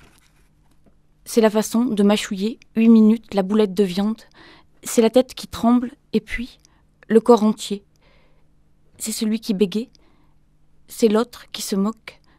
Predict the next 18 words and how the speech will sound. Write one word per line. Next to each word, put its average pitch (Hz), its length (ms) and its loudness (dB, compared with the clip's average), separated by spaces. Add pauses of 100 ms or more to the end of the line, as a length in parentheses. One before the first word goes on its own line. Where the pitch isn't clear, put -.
(280)
c'est - 180 -2
moi 196 240 2 (420)
qui - 140 -4
n'ai 214 80 2
plus 208 160 -8
faim. 175 240 -12 (1300)
Je 202 140 0
repars 214 260 0
lire 214 220 -2
alors. 180 400 -10 (1300)
Je 214 140 0
t'aime. 190 380 -4 (1700)
Les 226 100 6
médicaments, 202 560 0 (320)
les 226 140 4
médicaments, 196 580 0 (320)
les 226 120 4
médicaments, 226 520 4